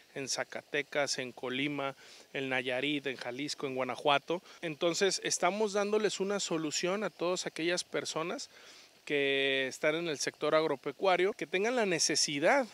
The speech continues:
de energía eléctrica donde no hay energía eléctrica. En este caso, pues, es un pozo, pero también puede ser un rancho, una casa, ah, puede ser iluminación,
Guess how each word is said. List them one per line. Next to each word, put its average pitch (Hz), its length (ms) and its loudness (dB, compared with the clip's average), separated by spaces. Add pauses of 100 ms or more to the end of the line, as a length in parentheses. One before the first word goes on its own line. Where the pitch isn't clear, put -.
(140)
de 151 300 2
energía 156 420 2
eléctrica 190 800 2 (440)
donde 151 440 -2
no 196 360 0
hay 208 180 2
energía 170 360 -2
eléctrica. 135 760 -2
En 143 140 -6
este 143 220 -6
caso, 170 340 -2
pues, 139 180 -10
es 139 160 -6
un 156 140 -6
pozo, 226 420 -2 (300)
pero 147 120 -2
también 160 300 -2
puede 175 220 0
ser 170 180 0
un 165 320 -2
rancho, 170 480 2
una 156 240 -4
casa, 175 560 2 (420)
ah, 143 560 4
puede 156 200 2
ser 160 200 0
iluminación, 143 1000 2